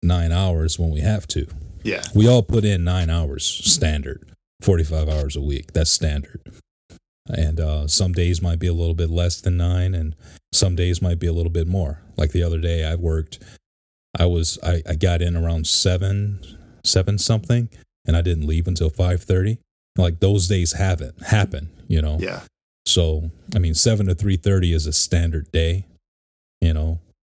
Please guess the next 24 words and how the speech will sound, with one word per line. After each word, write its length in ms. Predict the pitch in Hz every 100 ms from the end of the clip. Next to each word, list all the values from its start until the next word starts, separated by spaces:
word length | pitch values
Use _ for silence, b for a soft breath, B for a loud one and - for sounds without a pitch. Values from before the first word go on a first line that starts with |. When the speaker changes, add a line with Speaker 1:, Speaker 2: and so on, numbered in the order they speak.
| -
Speaker 1:
six 280 | - 90 -
thirty 380 | 92 85 85 85
to, 460 | - 82 80 82
to 240 | 82 - 82
three 260 | 87 82
thirty, 420 | 80 82 80 85 85 - _ _ _ _ _ _ _ _ _ -
sometimes 460 | - 92 85 80 -
four 180 | - 71
o'clock. 500 | - 82 76 80 B B B _ -
And 140 | 80
when 140 | 78 85
I 80 |
have 160 | 82 85
to 80 | 85
stay 180 | - 82
to 80 |
five 300 | 78 90 76
thirty, 340 | 71 92 87 71
that's 240 | 76 76
a 60 | 69
late 260 | 73 -
day 160 | 78 71
for 160 | - -
me. 260 | - -